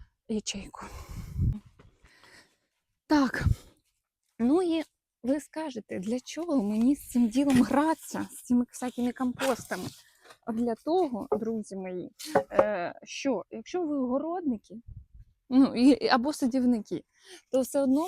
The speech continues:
вам треба якась земля, правильно? Завжди щось ми пересаджуємо, щось дорощуємо, щось розсаду ростимо, щось підживлюємо.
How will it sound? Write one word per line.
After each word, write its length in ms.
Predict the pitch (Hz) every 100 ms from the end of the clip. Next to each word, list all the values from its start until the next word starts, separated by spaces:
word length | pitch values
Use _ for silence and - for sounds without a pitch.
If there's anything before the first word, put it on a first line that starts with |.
| 320
вам 200 | 247 269
треба 360 | 254 269 277
якась 460 | 240 226 262 262 220
земля, 340 | 240 233 185 180
правильно? 320 | 262 302 262
Завжди 340 | 214 262 233 226
щось 240 | - 220
ми 80 | 240
пересаджуємо, 680 | 247 320 - 453 415 359 339
щось 260 | - 247
дорощуємо, 640 | 233 330 392 381 - 320 302
щось 240 | - 247
розсаду 420 | 269 - 320 294 320 - - -
ростимо, 560 | 302 349 370 330 302 302
щось 220 | 247 -
підживлюємо. 840 | - 269 285 359 359 294 311 285